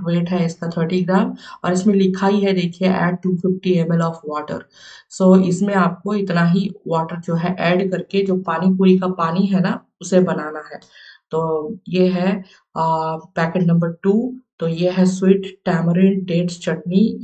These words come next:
इसमें इमली और, आ, जो है dates का चटनी है, और इसमें लिखा ही है no need to add water। तो इसमें net weight है sixty gram, तो ये सिक्सटी ग्राम का है। और ये है पैकेट number four।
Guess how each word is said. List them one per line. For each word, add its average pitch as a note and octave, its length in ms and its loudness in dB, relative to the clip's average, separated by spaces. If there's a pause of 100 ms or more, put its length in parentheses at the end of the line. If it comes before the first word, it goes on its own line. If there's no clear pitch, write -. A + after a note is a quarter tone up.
(100)
इसमें F#3 280 0
इमली F3+ 420 2
और, F#3 300 4 (380)
आ, E3 200 0
जो E3 200 -2
है F3+ 160 2
dates F#3 380 0
का F3+ 120 -4
चटनी F3+ 480 0
है, G3 280 0 (280)
और F3 200 2
इसमें F#3 280 0
लिखा F#3 340 2
ही G3+ 160 2
है F#3 360 0 (260)
no F3 200 4 (100)
need F#3 240 6 (200)
to E3+ 180 -4
add E3+ 320 -2 (240)
water। D#3 380 -4
तो D#3+ 120 -6
इसमें E3+ 260 -2
net E3+ 320 2
weight F3+ 220 0
है G3+ 80 0
sixty - 400 -10
gram, D3+ 260 -12 (460)
तो D3+ 60 -8
ये E3 100 -6
सिक्सटी F3 380 -8
ग्राम E3 240 -2
का F3+ 180 -6
है। G3 100 0
और E3+ 260 -2
ये E3+ 200 -2
है F3 140 0
पैकेट E3+ 340 -4 (100)
number E3+ 220 -2
four। E3+ 480 -4